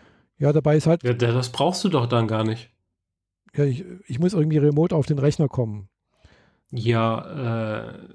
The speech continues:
Speaker 2: ähm, V N C, Back to my Mac?
Speaker 1: Äh,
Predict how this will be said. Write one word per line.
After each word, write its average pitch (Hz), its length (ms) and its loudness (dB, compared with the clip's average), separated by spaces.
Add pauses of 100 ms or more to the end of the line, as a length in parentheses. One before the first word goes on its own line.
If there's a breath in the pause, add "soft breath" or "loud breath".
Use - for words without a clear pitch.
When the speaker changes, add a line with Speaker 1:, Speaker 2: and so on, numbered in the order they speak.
(400)
Speaker 2:
ähm, - 480 -14 (1120)
V 135 380 -4
N 123 180 0
C, 185 680 2 (100)
Back 143 260 0
to - 120 -2
my 131 160 4
Mac? 143 380 0 (920)
Speaker 1:
Äh, 135 240 -4